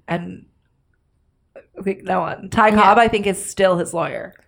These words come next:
Speaker 2: Ty Cobb is the one who, like, kind of looks like he belongs on a Cracker Jack box,
Speaker 1: You know,
Speaker 2: right? He's
Speaker 1: yeah.
Speaker 2: got, like, a big mustache.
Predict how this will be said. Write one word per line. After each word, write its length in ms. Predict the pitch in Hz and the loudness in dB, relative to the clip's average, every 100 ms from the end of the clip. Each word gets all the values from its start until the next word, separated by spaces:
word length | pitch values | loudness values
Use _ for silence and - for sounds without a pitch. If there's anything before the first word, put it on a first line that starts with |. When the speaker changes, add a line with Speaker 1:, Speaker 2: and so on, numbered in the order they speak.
| _ - - 233 | _ -20 -16 -2
Speaker 2:
Ty 200 | 285 440 | 2 4
Cobb 240 | 381 359 339 | 6 6 6
is 100 | 269 | 2
the 100 | 269 | 2
one 200 | 254 240 | 2 4
who, 120 | 254 | 2
like, 240 | 233 214 208 | 4 2 0
kind 240 | 226 214 | 0 0
of 80 | 202 | 2
looks 200 | 208 208 | 0 0
like 140 | 214 196 | -2 -2
he 80 | 214 | -4
belongs 360 | 190 185 190 | 0 0 0
on 100 | 175 | -4
a 60 | 160 | -6
Cracker 340 | - 170 170 | -2 -2 -2
Jack 380 | 170 147 113 - | -4 -4 -4 -4
box, 440 | 160 - - - 220 | -4 -4 -6 -10 0
Speaker 1:
You 100 | 269 | 4
know, 60 | |
Speaker 2:
right? 260 | 190 208 208 | 6 4 0
He's 180 | 226 220 | 0 4
Speaker 1:
yeah. 240 | 220 233 | 4 4
Speaker 2:
got, 60 | 233 | 4
like, 100 | 220 | 2
a 40 | |
big 340 | 220 208 208 202 | 4 6 6 4
mustache. 1160 | 196 202 - - 208 202 202 202 196 208 - | 0 0 -6 -4 0 0 0 0 -2 -6 -14